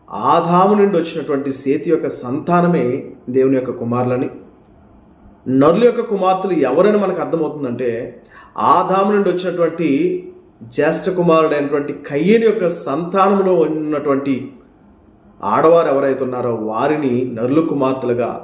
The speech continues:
బైబిల్ చెప్తుందని మనకు క్లియర్గా అర్థమవుతుంది. ఎంత చిన్న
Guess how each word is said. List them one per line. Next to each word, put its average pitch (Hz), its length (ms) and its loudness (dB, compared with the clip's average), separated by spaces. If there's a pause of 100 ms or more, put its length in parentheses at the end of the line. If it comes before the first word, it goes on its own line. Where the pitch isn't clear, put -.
(400)
బైబిల్ 127 380 0
చెప్తుందని 117 560 -4 (240)
మనకు 104 240 -8 (160)
క్లియర్గా 220 400 4
అర్థమవుతుంది. 127 540 -6 (240)
ఎంత 208 180 -2 (140)
చిన్న 226 220 2